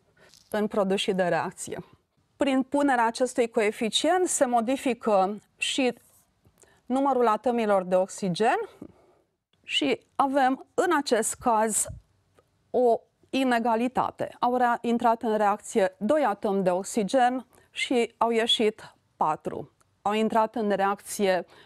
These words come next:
patru atomi de hidrogen și au ieșit tot patru. Este nevoie să restabilim egalitatea atomilor prin punerea coeficientului doi la molecula de oxigen. În acest caz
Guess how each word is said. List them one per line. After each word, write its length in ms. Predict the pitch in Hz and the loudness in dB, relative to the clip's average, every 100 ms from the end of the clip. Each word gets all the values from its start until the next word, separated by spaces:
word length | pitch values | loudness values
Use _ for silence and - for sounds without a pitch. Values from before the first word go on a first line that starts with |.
| _ | _
patru 300 | - 233 240 | 0 0 0
atomi 340 | 196 - 208 208 | -4 -2 -2 0
de 120 | 185 | 0
hidrogen 600 | - 190 214 220 277 254 | -2 -2 -2 0 -2 -2
și 180 | - 240 | -2 -2
au 60 | |
ieșit 320 | 214 - 202 | -2 -2 -4
tot 180 | - 196 - | -2 -4 -4
patru. 400 | 160 175 - - - - - - | -6 -6 -10 -14 -18 -20 -10 -6
Este 240 | 269 262 | -2 0
nevoie 360 | 247 233 247 240 | 0 0 0 0
să 180 | - | 0
restabilim 800 | 233 233 - 226 202 214 240 196 143 - _ - _ _ _ - | -2 -2 -2 -2 -2 0 0 -2 -8 -20 _ -20 _ _ _ -6
egalitatea 680 | 220 214 214 196 214 226 208 | -2 0 0 0 0 0 0
atomilor 880 | 190 - 240 247 185 180 277 370 - - - _ _ _ _ _ _ | 0 0 -2 0 0 2 0 -2 -10 -20 -20 _ _ _ _ _ _
prin 240 | - 277 | -4 -2
punerea 400 | 269 285 269 240 | 0 0 0 0
coeficientului 880 | 247 226 247 233 262 247 254 214 202 | 0 0 -2 -4 -2 -2 0 0 2
doi 340 | 196 247 233 - - _ | 2 2 0 -2 -16 _
la 80 | 302 | -2
molecula 500 | 294 247 240 240 214 | 0 2 0 0 0
de 380 | 208 180 170 160 - _ _ _ _ _ - | 0 2 2 0 -6 _ _ _ _ _ -6
oxigen. 640 | 220 - 214 165 - - - _ _ - _ _ _ _ | -6 -2 -2 -2 -4 -8 -20 _ _ -20 _ _ _ _
În 140 | - 277 | -4 -2
acest 360 | 269 269 240 | 0 0 -2
caz 460 | - 330 302 285 | -2 0 2 0